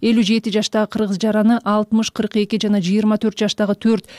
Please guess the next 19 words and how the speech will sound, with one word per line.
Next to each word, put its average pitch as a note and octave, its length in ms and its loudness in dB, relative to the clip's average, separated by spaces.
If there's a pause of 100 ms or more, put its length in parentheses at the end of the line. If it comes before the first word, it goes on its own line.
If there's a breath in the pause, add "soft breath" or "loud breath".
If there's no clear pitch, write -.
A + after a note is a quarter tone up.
(180 loud breath)
мекендеши G#3+ 560 2
менен G3+ 260 0
Пакистанда G3+ 500 -2
даават G3+ 400 -2
кылып G#3 220 -2
жүргөн. A3 400 2
Бешөө G#3 340 0
тең G3+ 200 -2
ал G3 120 -2
жакта G3+ 320 -2 (280 loud breath)
консулдук G#3+ 480 0
каттоого G3 420 0
турган G3 360 0
эмес, A3 220 2
жардам G3 500 0
сурап G3 300 -2
элчиликке G3 520 -2
кайрылган G3 600 0
эмес. G3 360 0